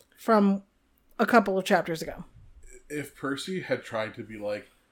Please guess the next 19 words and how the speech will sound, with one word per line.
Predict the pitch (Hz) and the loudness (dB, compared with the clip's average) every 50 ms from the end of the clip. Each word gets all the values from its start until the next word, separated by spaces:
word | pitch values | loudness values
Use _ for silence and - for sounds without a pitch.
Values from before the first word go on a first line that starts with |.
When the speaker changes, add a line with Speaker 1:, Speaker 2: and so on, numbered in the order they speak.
| _ _ _ _ _ _ _ | _ _ _ _ _ _ _
Speaker 2:
"Well, | 120 120 123 123 123 - - - | -8 -6 -4 -4 -4 -6 -10 -10
Harry | - - 135 135 127 127 127 127 | -10 -6 -4 -4 -2 -2 -4 -4
has | 123 120 120 120 - - | -4 -4 -4 -4 -6 -8
to | - 120 | -14 -16
be | 104 110 107 | -16 -16 -12
docked | 101 117 113 107 110 - - - - - | -8 -6 -4 -4 -4 -6 -10 -20 -20 -14
points | - 110 107 101 101 101 - - - - - | -10 -10 -10 -10 -10 -14 -16 -18 -20 -16 -14
or | - 107 | -14 -14
be | 101 98 104 98 | -12 -14 -16 -16
disqualified | 101 101 - - - 101 98 98 98 95 - 110 101 98 98 233 | -16 -16 -12 -8 -8 -6 -6 -8 -10 -10 -8 -8 -8 -4 -2 -2
Speaker 1:
Mm-hmm. | 233 240 233 | 0 0 -2
Speaker 2:
for | 214 | -4
this | 190 - | -6 -10
challenge," | - - 107 98 95 92 92 95 - - _ _ _ _ _ _ _ _ _ - | -12 -12 -12 -10 -10 -12 -12 -14 -18 -20 _ _ _ _ _ _ _ _ _ -6
I'd | 127 135 | -6 -4
have | 135 131 | -4 -6
been | 131 131 | -8 -8
like, | 127 120 113 110 - - _ _ | -8 -8 -8 -10 -12 -16 _ _
"Percy, | - - 117 110 - - - 98 87 90 95 | -14 -12 -10 -10 -10 -10 -12 -12 -12 -12 -16